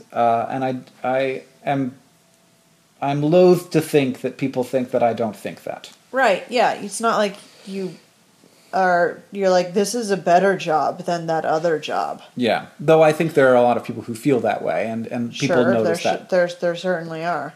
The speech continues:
Speaker 1: That pressure.
Speaker 2: But, um,
Speaker 1: So I see, Catherine, that you are looking
Speaker 2: I
Speaker 1: up
Speaker 2: was,
Speaker 1: A F C
Speaker 2: I was
Speaker 1: Wimbledon
Speaker 2: a little
Speaker 1: news.
Speaker 2: quiet in that episode, in that, answering that question, while you were answering that question.
Speaker 1: Yes,
Speaker 2: I
Speaker 1: well, I
Speaker 2: was, I was a little quiet while you were answering that question because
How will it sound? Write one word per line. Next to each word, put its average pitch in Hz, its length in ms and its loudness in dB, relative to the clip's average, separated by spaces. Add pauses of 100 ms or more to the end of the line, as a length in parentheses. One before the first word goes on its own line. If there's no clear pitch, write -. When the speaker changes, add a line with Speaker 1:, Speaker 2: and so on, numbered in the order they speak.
Speaker 1:
That - 180 -10
pressure. - 340 -10 (240)
Speaker 2:
But, 185 300 -8
um, - 280 -14 (680)
Speaker 1:
So 175 220 4
I 170 100 8
see, 196 280 2
Catherine, 151 300 2
that 135 180 -2
you 151 140 6
are 135 80 6
looking 123 160 0
Speaker 2:
I 269 140 6
Speaker 1:
up 294 60 4
Speaker 2:
was, 294 140 0
Speaker 1:
A 277 60 6
F 269 120 6
C 277 160 4
Speaker 2:
I - 20 2
was 269 100 2
Speaker 1:
Wimbledon 277 80 4
Speaker 2:
a 277 40 4 (140)
little 240 140 4
Speaker 1:
news. 214 100 -4
Speaker 2:
quiet 226 440 4
in 202 160 -2
that 190 220 2
episode, 185 680 -2
in 190 140 -6
that, 180 320 -2 (120)
answering 185 520 -8
that 175 240 -2
question, 165 520 -4
while 170 140 -8
you 160 80 -8
were 160 60 -6
answering 151 300 -10
that - 140 -12
question. - 460 -14 (120)
Speaker 1:
Yes, 135 340 0
Speaker 2:
I 135 60 -2
Speaker 1:
well, 147 140 6
I - 80 6
Speaker 2:
was, - 180 -2 (100)
I 247 180 6
was 269 160 4
a 262 60 0
little 269 240 4
quiet 247 420 4
while 196 180 4
you 190 120 0
were 180 80 4
answering 180 340 -4
that 170 200 -4
question 170 440 -4
because 160 600 -6